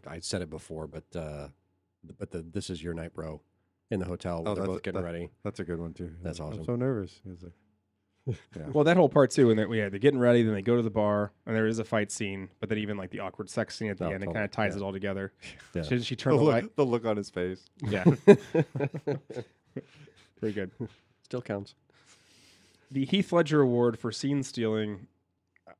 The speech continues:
Speaker 3: I know we said DeVito kinda wins this award for, like, best actor in the movie. Does he also win the scene stealing <laughs> award?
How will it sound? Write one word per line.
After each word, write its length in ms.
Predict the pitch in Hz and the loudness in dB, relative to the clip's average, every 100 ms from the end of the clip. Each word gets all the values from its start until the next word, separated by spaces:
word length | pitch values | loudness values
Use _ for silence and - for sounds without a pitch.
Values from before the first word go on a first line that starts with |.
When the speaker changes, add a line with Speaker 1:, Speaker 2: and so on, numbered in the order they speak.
| _ _ _ _ | _ _ _ _
Speaker 3:
I 80 | 160 | 0
know 120 | 147 | 4
we 120 | 156 | 4
said 200 | 143 143 | 4 2
DeVito 440 | 123 113 120 131 127 | 0 0 2 4 2
kinda 260 | 131 113 101 | 2 0 -2
wins 360 | 98 113 135 | -2 -4 -4
this 180 | 139 135 | -4 -4
award 380 | 127 113 127 135 | -2 0 0 0
for, 220 | - 110 | 0 0
like, 200 | 101 92 | 0 -4
best 240 | 107 107 - | -6 -8 -8
actor 340 | 104 - 135 | -10 -6 -4
in 60 | 139 | -4
the 60 | |
movie. 240 | 143 143 143 | -4 -4 -4
Does 140 | 107 | -6
he 100 | 107 | -8
also 300 | 98 101 113 | -8 -6 -4
win 120 | 107 | -4
the 80 | 104 | -6
scene 220 | - 107 | -8 -10
stealing 400 | 110 135 - 147 | 0 0 2 -2
<laughs> 40 | - | -2
award? 120 | 160 | -8